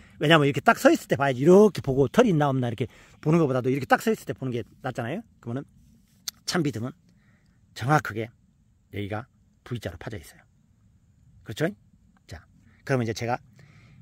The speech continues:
개비듬을 한번 보여드릴까요? 개비듬. 개비듬. 자, 예, 영상을, 아, 저 이제 약간 이제 가야 되니까. 아, 아, 이거, 이거, 이거.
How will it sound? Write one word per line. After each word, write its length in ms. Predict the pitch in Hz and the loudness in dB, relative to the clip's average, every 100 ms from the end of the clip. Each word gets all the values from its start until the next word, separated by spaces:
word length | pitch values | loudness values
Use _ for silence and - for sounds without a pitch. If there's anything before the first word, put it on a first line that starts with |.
| - - | -20 2
개비듬을 560 | 175 233 208 131 104 | 6 6 6 -4 -8
한번 240 | 101 95 92 - _ _ _ _ - | -12 -14 -18 -20 _ _ _ _ -10
보여드릴까요? 380 | 120 95 98 101 | -10 -10 -16 -18
개비듬. 340 | - 95 87 - - - - - | -14 -12 -14 -18 -20 -20 -20 -6
개비듬. 320 | 135 117 - - - | -4 -2 -8 -20 -20
자, 140 | - - - - - - - - - - - | -18 -18 -20 -20 -20 -20 -20 -20 -20 -20 -16
예, 100 | 107 _ - | -16 _ -10
영상을, 400 | 127 131 127 135 _ _ _ _ _ _ _ - | -6 -2 -4 -6 _ _ _ _ _ _ _ -18
아, 140 | 104 - | -16 -8
저 120 | 143 | -8
이제 100 | 107 | -6
약간 280 | 120 143 120 | -6 -6 -6
이제 120 | 110 | -10
가야 200 | - 151 | -4 -2
되니까. 400 | 135 107 123 98 - _ - - - | -2 -4 -8 -8 -16 _ -20 -20 -14
아, 60 | 240 - - | -14 -6 -4
아, 80 | 143 | -4
이거, 120 | 131 | -6
이거, 100 | 95 | -10
이거. 120 | 87 | -14